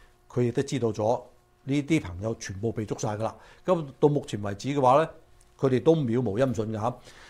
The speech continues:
噉當時呢，呢個佢公安逼佢父母呢，呃，要呢個佢返中國大陸嘅，凍結咗佢銀行所有嘅賬戶。呢一樣嘢呢，係佢做得唔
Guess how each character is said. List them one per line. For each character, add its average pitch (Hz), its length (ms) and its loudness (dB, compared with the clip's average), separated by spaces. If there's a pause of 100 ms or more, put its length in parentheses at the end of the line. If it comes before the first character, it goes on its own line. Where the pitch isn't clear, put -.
(220)
噉 226 220 2 (240)
當 220 340 8
時 113 280 -2
呢， 180 240 6 (240)
呢 143 240 0
個 120 400 2 (640)
佢 135 260 0 (420)
公 180 220 4
安 175 240 10
逼 190 100 6
佢 147 260 2
父 131 180 -6
母 113 320 2
呢， 165 100 6 (360)
呃， 107 120 -8
要 110 260 -2 (460)
呢 143 200 0
個 135 160 0
佢 117 280 2
返 147 640 2 (140)
中 175 120 4
國 123 60 4
大 117 120 4
陸 104 120 2
嘅， 113 140 -2 (240)
凍 123 240 0
結 131 200 -2
咗 156 100 0
佢 151 100 0
銀 113 80 -4
行 95 360 -8
所 139 580 2
有 123 100 6
嘅 117 140 0
賬 117 160 -2
戶。 113 140 -4
呢 131 60 2
一 175 160 8
樣 127 60 4
嘢 117 140 0
呢， 147 100 4
係 120 120 2
佢 117 280 -4
做 104 180 0
得 110 100 4
唔 - 120 -4